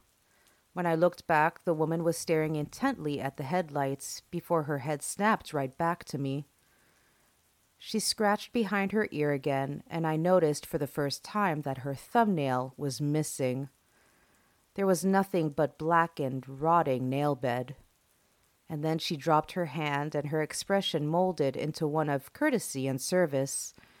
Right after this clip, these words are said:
She smiled that same dead smile. "Thank you for visiting Jack in the Box."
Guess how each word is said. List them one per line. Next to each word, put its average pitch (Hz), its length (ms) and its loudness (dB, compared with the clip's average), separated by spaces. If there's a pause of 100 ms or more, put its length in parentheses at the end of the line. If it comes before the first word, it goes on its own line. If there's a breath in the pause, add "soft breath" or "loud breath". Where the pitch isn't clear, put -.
(340 soft breath)
She - 200 -2
smiled 180 480 2
that 139 200 0
same 147 560 -2
dead 156 280 2
smile. 143 640 -4 (560)
"Thank 190 260 0
you 196 80 0
for 175 140 -2
visiting 160 400 2
Jack 233 280 2
in 277 60 4
the 247 80 4
Box." 196 600 0